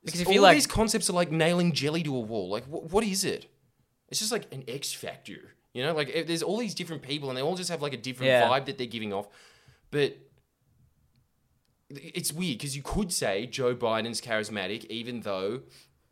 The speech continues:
Speaker 2: I don't really like listening to him for that long.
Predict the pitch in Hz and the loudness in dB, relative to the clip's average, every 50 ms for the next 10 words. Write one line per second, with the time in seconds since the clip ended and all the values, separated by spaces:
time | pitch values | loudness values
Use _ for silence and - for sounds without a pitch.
0 | _ _ - - 113 113 113 120 120 123 131 107 110 98 101 107 117 123 123 131 | _ _ -2 -2 -2 0 0 0 0 0 -2 -4 -8 -10 -6 -4 -4 -4 -4 -4
1 | 123 107 107 107 110 120 117 - - 120 143 165 - - 123 107 101 101 - 107 | -2 0 2 4 4 2 2 -2 -6 -6 -6 -6 -6 -6 -6 -6 -8 -8 -10 -8
2 | 104 95 92 90 - 110 98 101 92 73 - 95 90 - - - - | -8 -8 -8 -10 -10 -8 -8 -6 -8 -8 -8 -8 -8 -8 -10 -14 -20